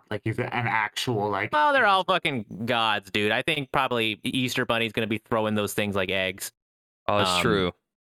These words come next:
Speaker 2: if you guys think you're gonna get spanked by Krampus, would you, would you, like, leave, like, a really, like, small,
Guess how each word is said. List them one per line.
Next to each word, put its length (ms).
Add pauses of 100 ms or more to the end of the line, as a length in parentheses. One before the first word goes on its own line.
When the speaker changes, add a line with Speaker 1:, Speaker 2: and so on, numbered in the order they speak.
(180)
Speaker 2:
if 140
you 80
guys 340 (200)
think 200
you're 80
gonna 200
get 160
spanked 400
by 100
Krampus, 560
would 160
you, 240
would 200
you, 120
like, 220
leave, 340
like, 180
a 80
really, 460 (340)
like, 260
small, 600